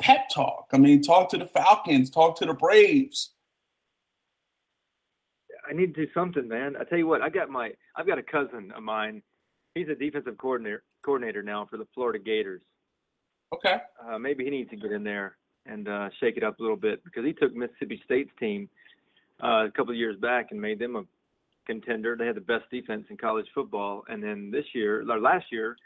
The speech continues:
Speaker 2: he took the Florida Gators to the S E C championship game, which they didn't win, but they look good this year.
Speaker 1: So, so maybe,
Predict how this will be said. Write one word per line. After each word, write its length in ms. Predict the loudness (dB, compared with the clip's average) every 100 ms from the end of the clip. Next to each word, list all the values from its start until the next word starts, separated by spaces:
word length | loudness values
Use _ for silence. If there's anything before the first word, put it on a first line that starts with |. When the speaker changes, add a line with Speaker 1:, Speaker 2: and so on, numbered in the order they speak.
| -20 -12
Speaker 2:
he 80 | -8
took 180 | -6 -8
the 60 | -8
Florida 260 | -6 -6
Gators 340 | -2 -2 -2 -6 -8
to 100 | -4
the 180 | -2 -4
S 100 | -10 -12
E 80 | -12
C 120 | -10
championship 540 | -6 -6 -8 -8 -10 -8
game, 320 | -10 -10 -10
which 140 | -12 -8
they 100 | -4 -4
didn't 200 | -4 -6
win, 300 | -6 -8 -12
but 140 | -14 -14 _ _ _ -20 _ -6
they 80 | -2
look 160 | 2 4
good 140 | 4
this 120 | 4 0
year. 200 | -6 -6 _ _ _ _ _ _ _ _ _ _ _ _ _ _ _ _
Speaker 1:
So, 340 | 6 10 8 6
so 180 | 2 4
maybe, 640 | 4 2 0 -4 -2 -2